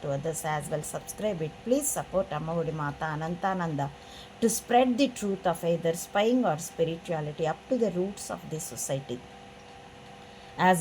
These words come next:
well, support me financially also to win this war with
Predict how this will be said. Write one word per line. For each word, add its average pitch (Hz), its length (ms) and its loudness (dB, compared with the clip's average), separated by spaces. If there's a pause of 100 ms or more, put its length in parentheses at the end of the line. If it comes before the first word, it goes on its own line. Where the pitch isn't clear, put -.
well, 180 140 8 (120)
support 208 400 2
me 190 80 2 (120)
financially 147 680 -2 (100)
also 143 300 -4 (120)
to 165 60 -2 (140)
win 220 180 6 (180)
this 143 140 0 (180)
war 170 220 4 (140)
with 139 160 -4